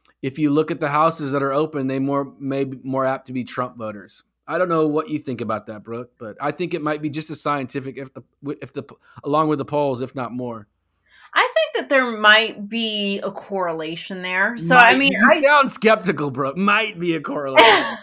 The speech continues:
Speaker 2: <laughs> I'm just trying to play devil's advocate here. That's
Speaker 1: Okay.
Speaker 2: all. Uh, but, I mean, because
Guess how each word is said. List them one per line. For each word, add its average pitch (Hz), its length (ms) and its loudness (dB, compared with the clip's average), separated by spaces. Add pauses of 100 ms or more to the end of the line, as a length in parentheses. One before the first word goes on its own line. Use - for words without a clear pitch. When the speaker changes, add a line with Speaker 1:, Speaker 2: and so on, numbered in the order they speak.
(200)
Speaker 2:
<laughs> - 0 - (720)
I'm 453 440 4
just 523 220 6
trying 427 240 6
to 349 60 -2
play 381 180 2
devil's 330 340 6 (220)
advocate 208 440 -2
here. 143 300 -6
That's 240 240 2
Speaker 1:
Okay. 202 100 -6
Speaker 2:
all. - 100 -8 (400)
Uh, 262 160 8
but, 330 220 8
I 311 160 10
mean, 349 360 -2 (800)
because 285 520 4